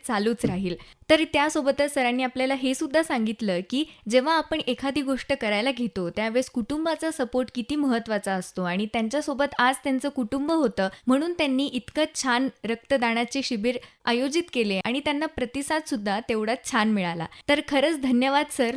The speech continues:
तुम्ही आम्हाला इतकी उत्कृष्ट माहिती सांगितली आणि त्यासोबतच या उपक्रमाचं महत्त्व सुद्धा सांगितलं. तर धन्यवाद सर.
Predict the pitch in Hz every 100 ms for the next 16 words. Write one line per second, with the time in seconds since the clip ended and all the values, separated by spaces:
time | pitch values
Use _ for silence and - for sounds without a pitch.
0 | - 240 233 233 247 240 214 - 247 -
1 | 226 240 - 262 247 190 190 294 294 226
2 | 226 220 196 190 196 214 214 254 269 220
3 | 208 226 277 - - - - 247 - 262
4 | 269 262 240 220 220 269 277 254 240 240
5 | 240 233 202 208 202 180 170 165 - _
6 | 233 233 254 262 262 214 180 - 170